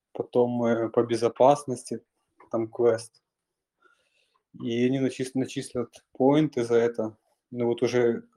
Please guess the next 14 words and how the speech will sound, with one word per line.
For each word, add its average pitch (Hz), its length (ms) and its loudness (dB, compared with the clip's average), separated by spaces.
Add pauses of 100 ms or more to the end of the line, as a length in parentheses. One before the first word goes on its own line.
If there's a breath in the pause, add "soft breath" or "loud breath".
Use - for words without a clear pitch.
(100)
как 117 160 0
мне 120 120 -2
сказал 120 260 4
админ, 131 340 0 (360 soft breath)
первая 123 360 4
фаза 120 340 2
заканчивается. 120 1040 -2 (540 soft breath)
Ну, 120 280 -4
видимо, 117 400 -2
вторая 123 420 4
ещё, 120 240 -8
наверное, 110 400 -4
будет 104 380 -8 (140)
какая-то. 110 420 -8